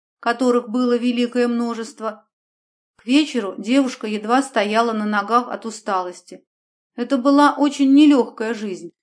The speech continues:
Не о такой она мечтала, когда ехала сюда, в этот наполненный людьми и событиями город. И всё-таки ей жилось лучше, чем там, в Больших Щавелях. Она понимала это и была благодарна сестре.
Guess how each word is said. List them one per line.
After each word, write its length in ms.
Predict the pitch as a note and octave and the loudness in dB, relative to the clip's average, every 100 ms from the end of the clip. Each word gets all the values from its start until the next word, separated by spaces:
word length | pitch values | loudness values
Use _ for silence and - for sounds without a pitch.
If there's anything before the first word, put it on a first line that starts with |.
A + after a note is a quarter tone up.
| _ _ - | _ _ -8
Не 140 | A3+ | 0
о 80 | C4 | 0
такой 440 | C4+ D4 D4 C4+ C4+ | 4 2 4 -2 0
она 260 | A3+ A3 | -2 -2
мечтала, 760 | G#3+ G#3+ - - B3+ C4+ F#3 - | -4 -6 -6 0 2 2 -2 -10
когда 280 | - G#3 A#3 | -8 -4 -2
ехала 480 | B3 A#3+ A3 G3+ G3 | 0 -2 -4 -8 -10
сюда, 540 | A3 A#3 G#3 F3 - _ _ | -8 -4 -2 -4 -8 _ _
в 100 | G3+ | -8
этот 220 | A3+ A#3+ | -4 -4
наполненный 640 | A#3 A3 A#3+ A#3+ A3+ G#3+ | -4 -2 0 -2 -2 -4
людьми 460 | G#3+ A3 G#3+ A3+ C4 | -4 -4 -2 2 2
и 120 | C4 | 0
событиями 720 | G#3 A3+ A3 G#3+ G#3 G#3 G#3 | -4 -2 -2 -4 -6 -6 -6
город. 480 | A3 G3+ F3 E3 - _ _ _ _ _ _ - | -6 -4 -4 -6 -12 _ _ _ _ _ _ -16
И 100 | G#3 | -16
всё-таки 680 | - C#4 D4 C#4 B3+ F#3+ _ | -4 -2 0 -2 -6 -16 _
ей 240 | G3 A#3+ C4 | -4 0 2
жилось 420 | C4+ C4 C#4 C4 | 0 0 -2 -2
лучше, 360 | B3+ - - | -4 -4 -10
чем 260 | G#3 B3 A#3+ | -6 -4 -2
там, 340 | A#3 F#3 F3 _ | 0 -2 -2 _
в 60 | |
Больших 460 | F#3 G#3+ G#3+ A#3 G#3+ | 0 0 0 -8 -8
Щавелях. 720 | - A3+ A3+ A#3 F#3 F3 _ _ _ _ - | -10 -8 -6 -4 -6 -8 _ _ _ _ -10
Она 240 | G3+ A#3+ | 0 0
понимала 600 | B3+ C#4+ C#4 A3+ G#3+ A3 | 4 6 6 6 2 0
это 320 | G3+ F3+ F3 - | -4 -8 -12 -16
и 80 | - | -16
была 300 | F#3 A3 B3+ | -8 0 0
благодарна 680 | C4 B3 G#3+ G3+ G#3 A3 G#3+ | 0 -2 -2 0 0 -2 -6
сестре. 600 | A3 G#3+ - G3 E3+ | -10 -14 -14 -14 -14